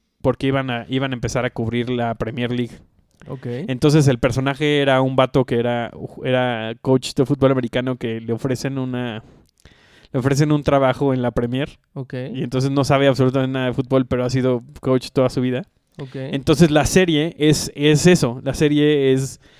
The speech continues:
Speaker 1: de este coach, que es un coach de fútbol americano que se va a Inglaterra a coachar un equipo de fútbol <laughs>
Speaker 2: ¿Neta?
Speaker 1: en la Premier, sí. Dicen que está
Speaker 2: Órale.
Speaker 1: bastante buena. Este, y es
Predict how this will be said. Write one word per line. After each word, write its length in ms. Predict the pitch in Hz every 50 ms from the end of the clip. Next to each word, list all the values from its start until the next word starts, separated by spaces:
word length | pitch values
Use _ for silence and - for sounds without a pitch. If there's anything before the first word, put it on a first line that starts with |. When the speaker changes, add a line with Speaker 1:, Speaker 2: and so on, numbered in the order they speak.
| - _ _ _ -
Speaker 1:
de 80 | 147
este 220 | 139 - - 156 -
coach, 480 | - 156 147 147 165 - - - - -
que 200 | - 143 127 135
es 140 | 139 135 -
un 100 | 151 135 131
coach 220 | 147 143 143 -
de 100 | - 139
fútbol 240 | 127 139 139 143 143
americano 340 | 139 135 131 120 143 143 131
que 80 | -
se 120 | - - 131
va 80 | 135
a 20 | 139
Inglaterra 640 | 139 143 143 139 - - 139 135 135 139 139 - 131 127
a 60 | 123 120
coachar 420 | _ - 127 127 - 147 131 139
un 100 | 143 139
equipo 240 | 127 139 135 131 147
de 40 | 143
fútbol 380 | - 156 147 139 147 160 - - - - - _
<laughs> 220 | _ _ _ -
Speaker 2:
¿Neta? 440 | 147 143 147 143 143 165 196 277 330 -
Speaker 1:
en 100 | 135 135
la 80 | 131 123
Premier, 320 | 135 131 135 143 151 143
sí. 200 | - - 143 147
Dicen 200 | 143 147 156 175
que 60 | 160 135
está 140 | 110 156
Speaker 2:
Órale. 100 | 147 151 131
Speaker 1:
bastante 260 | 127 151 139 123 160
buena. 320 | 147 139 143 139 139 147 214 - _ _ _ _ _ _ _ _ _ _
Este, 540 | - 127 123 113 - - - 127 120 123 - -
y 580 | 131 127 123 127 127 127 127 127 127 123 123 -
es 680 | - 131 131 139 139 139 131 - - - - - -